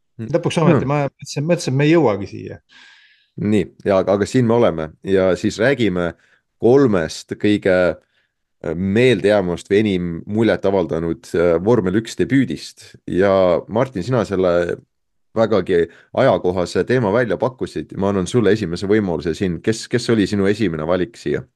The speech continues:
Speaker 2: Ma niimoodi, äh, re-, remargi korras ütlen ka ära, et, et, äh, tihtipeale nendest, äh, võistlustest ja autodest ja sõitjatest ja debüütidest ja millest iganes, millest me räägime, et me ei olnud tol ajal võib-olla isegi sündinudki veel.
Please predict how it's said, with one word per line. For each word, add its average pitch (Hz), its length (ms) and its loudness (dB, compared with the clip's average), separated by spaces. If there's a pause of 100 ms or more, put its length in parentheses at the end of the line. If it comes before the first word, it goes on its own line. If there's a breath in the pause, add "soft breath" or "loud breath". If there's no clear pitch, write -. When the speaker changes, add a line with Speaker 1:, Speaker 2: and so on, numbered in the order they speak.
(680)
Speaker 2:
Ma 117 100 -4
niimoodi, 135 380 2
äh, 135 220 0
re-, 135 200 -2
remargi 151 400 0
korras 127 240 -4
ütlen 147 240 -2
ka 139 140 2
ära, 170 220 2
et, 101 160 -12
et, - 200 -10
äh, 117 240 0
tihtipeale 123 460 -2
nendest, 123 480 -4
äh, 113 240 0 (640 soft breath)
võistlustest 147 1160 0
ja 151 220 2 (100)
autodest 139 720 -4
ja 139 80 -8
sõitjatest 156 640 -4
ja 123 80 -6
debüütidest 135 640 -2
ja 147 80 -2
millest 151 220 -2
iganes, 139 280 0
millest 143 240 -4
me 131 80 0
räägime, 131 400 -2
et 98 80 -14
me 139 100 -4
ei 139 60 -2
olnud 120 240 -4
tol 156 160 0
ajal 113 180 -2
võib-olla 131 280 -2
isegi 117 180 -2
sündinudki 110 720 -2
veel. - 160 -12